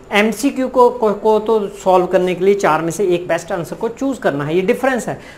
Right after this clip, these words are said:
तो यहाँ पर marks मत जोर दीजिए ना दीजिए, मुझे, मुझे लेना, मैं ये नहीं कहूँगा मार्क्स पर जोर मत दीजिए,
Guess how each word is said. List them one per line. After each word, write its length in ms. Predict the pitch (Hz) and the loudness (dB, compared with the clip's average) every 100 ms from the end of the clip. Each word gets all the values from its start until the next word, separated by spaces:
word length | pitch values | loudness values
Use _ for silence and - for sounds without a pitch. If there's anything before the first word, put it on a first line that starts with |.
| - - | -12 0
तो 220 | 311 - | 0 0
यहाँ 380 | 180 208 208 269 | 0 0 2 0
पर 120 | 294 | 0
marks 380 | 262 202 190 - | 2 2 2 -2
मत 220 | 226 226 - | -6 -6 -8
जोर 640 | 165 143 147 208 226 254 | -10 -8 4 6 8 6
दीजिए 580 | - 139 156 190 190 254 | 4 -4 -4 -4 0 2
ना 240 | 240 165 170 | 4 2 2
दीजिए, 260 | 185 226 | 0 0
मुझे, 400 | 233 202 202 233 180 | 2 4 4 2 2
मुझे 280 | 208 214 | 4 6
लेना, 240 | 262 247 226 | 6 4 4
मैं 160 | 190 | 2
ये 160 | 226 240 | 4 6
नहीं 120 | 285 | 6
कहूँगा 260 | 302 277 262 | 4 4 4
मार्क्स 400 | 214 190 180 - | 4 4 4 4
पर 120 | 233 | 0
जोर 380 | 185 156 180 185 | 0 2 4 4
मत 240 | 180 185 | 0 -4
दीजिए, 380 | 185 165 147 147 | -4 -10 -4 -4